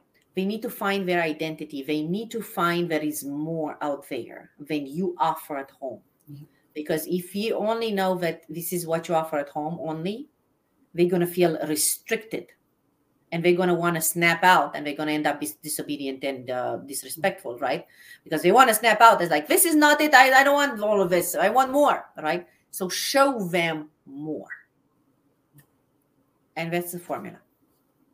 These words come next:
Speaker 2: Yeah, it's amazing. Like that you said that, 'cause, you know, me being one, my, um, son,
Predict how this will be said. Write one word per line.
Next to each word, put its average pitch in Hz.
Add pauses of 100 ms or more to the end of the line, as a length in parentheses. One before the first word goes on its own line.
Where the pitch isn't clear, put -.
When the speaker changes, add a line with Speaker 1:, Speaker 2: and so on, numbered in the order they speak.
(140)
Speaker 2:
Yeah, 143 (100)
it's -
amazing. 143 (320)
Like 170
that 165
you 175
said 147
that, 120
'cause, 156
you 147
know, 143
me 147
being 143
one, 143
my, 135
um, 127
son, 143